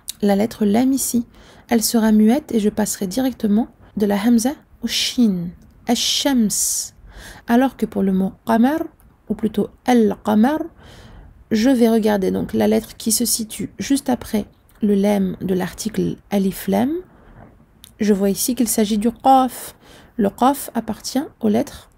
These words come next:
qamariyah. Et du coup, ici, je lirai forcément le lam. Le lam sera lu, il sera audible, et nous dirons al-qamar, al-qamar, et non pas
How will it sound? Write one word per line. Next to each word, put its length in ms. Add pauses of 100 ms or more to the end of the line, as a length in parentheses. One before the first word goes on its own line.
qamariyah. 680 (720)
Et 100
du 140
coup, 320
ici, 340 (200)
je 200
lirai 540
forcément 640 (420)
le 160
lam. 640 (540)
Le 120
lam 220
sera 380 (360)
lu, 340 (180)
il 100
sera 420
audible, 460 (480)
et 260 (260)
nous 160
dirons 380 (340)
al-qamar, 1000 (360)
al-qamar, 920 (800)
et 80
non 140
pas 200